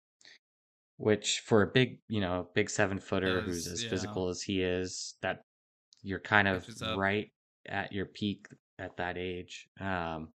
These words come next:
Speaker 1: James Harden looks really good, which is the funny part because James Harden's older, <laughs> but he's a guard, which, so it's a different position. Um, so it, it's just,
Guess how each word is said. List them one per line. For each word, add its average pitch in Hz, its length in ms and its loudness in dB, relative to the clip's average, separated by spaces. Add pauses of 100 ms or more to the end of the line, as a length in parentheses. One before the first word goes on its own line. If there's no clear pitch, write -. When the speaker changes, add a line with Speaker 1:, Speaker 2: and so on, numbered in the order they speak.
(800)
Speaker 1:
James 123 220 4
Harden 156 280 6
looks 107 240 0
really 92 200 2
good, 98 300 0
which - 160 -6
is 92 100 -4
the - 80 -10
funny 123 300 2
part 90 420 0
because 90 220 -4
James 92 260 -2
Harden's 92 340 0
older, 98 440 0 (380)
<laughs> - 0 - (600)
but 104 100 2
he's 98 120 4
a 104 60 6
guard, 98 380 2 (220)
which, - 160 -10
so 98 120 2
it's 95 160 -2
a 90 40 0
different 98 320 -4
position. 87 640 -6 (720)
Um, 82 560 -2
so 107 240 4
it, 110 100 4
it's 110 180 -2
just, - 300 -2